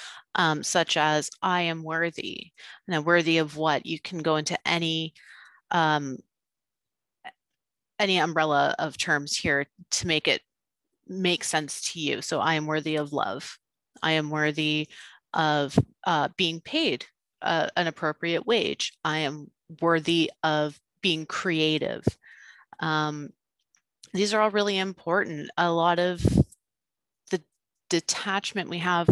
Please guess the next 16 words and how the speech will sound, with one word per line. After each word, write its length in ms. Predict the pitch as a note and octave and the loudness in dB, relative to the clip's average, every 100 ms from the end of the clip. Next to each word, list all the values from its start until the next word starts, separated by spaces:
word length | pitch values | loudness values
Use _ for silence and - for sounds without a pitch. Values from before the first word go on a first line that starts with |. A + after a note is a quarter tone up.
| - - | 2 0
with 240 | F#3+ - | -2 0
ourselves 640 | E3 E3 - F#3 E3+ E3 - | 0 0 0 0 0 -2 -8
comes 640 | - E3+ E3 D#3 D#3 - - | -6 -6 -6 -8 -8 -10 -4
and 200 | E3+ E3 | -4 -2
stems 500 | - F3+ D#3+ D#3+ - | -2 0 0 0 0
from 380 | - E3+ D#3 D3+ | 2 2 0 0
this 240 | D#3+ - | -4 -4
feeling 540 | - E3+ D#3+ D#3 D#3 D#3 - - - - - | -2 0 0 0 -4 -10 -20 -20 -20 -20 -2
of 400 | F3 E3 D#3+ D#3 | 2 4 2 0
not 240 | F3 E3 - | -4 -4 -2
being 240 | E3+ D#3+ | -2 -2
worthy. 500 | D#3 D#3+ D#3 C#3+ C3+ - - - - - | 0 0 0 -4 -6 -12 -20 -20 -20 -6
Um, 340 | E3 D#3+ D#3 - | 0 0 0 2
I 120 | F3 | 0
did 400 | E3+ F3 F3 E3 - - | 4 2 2 0 -6 -6
a 760 | F#3+ F3 E3+ E3 E3 D#3+ D3+ | -2 0 0 0 -2 -2 -4